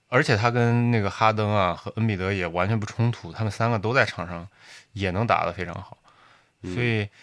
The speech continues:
Speaker 1: 有了马克西这个球队，就在上赛季的季后赛的时候也是，其实最后能挑起大梁的是，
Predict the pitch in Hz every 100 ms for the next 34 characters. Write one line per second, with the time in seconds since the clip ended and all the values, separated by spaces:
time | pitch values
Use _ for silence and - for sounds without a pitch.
0 | - _ - 101 95 113 104 87 95 -
1 | 107 101 98 101 92 - 90 92 98 87
2 | - _ _ _ - 139 139 - - 165
3 | 120 98 101 92 120 120 110 147 95 92
4 | 87 87 - 92 - 101 - - 123 -
5 | 117 123 95 90 95 127 127 - - 139
6 | 139 - - 104 87 85 101 - -